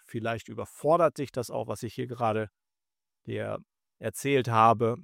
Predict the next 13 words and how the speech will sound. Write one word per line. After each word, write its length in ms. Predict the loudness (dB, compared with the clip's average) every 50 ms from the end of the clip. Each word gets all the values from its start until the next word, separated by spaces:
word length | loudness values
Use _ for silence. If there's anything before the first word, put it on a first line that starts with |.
| -10 -4
Aber 380 | 0 4 6 6 6 6 4
ich 120 | 2 0 -4
kann 160 | -4 -4 -2
dir 100 | -2 0
sagen, 320 | 2 2 2 2 2 0
wenn 100 | -2 -2
man 100 | -2 -4
das 120 | -4 -6 -8
strukturiert 580 | -10 -12 -14 -12 -10 -8 -6 -4 -4 -4 -4 -6 _
angeht 500 | -4 -2 0 0 0 0 0 -2 -2 -2
und 240 | -4 -4 -4 -6 -8 _ _ _
vor 240 | _ -10 -8 -6 -4
allem 320 | -2 -2 -2 -2 -4 -6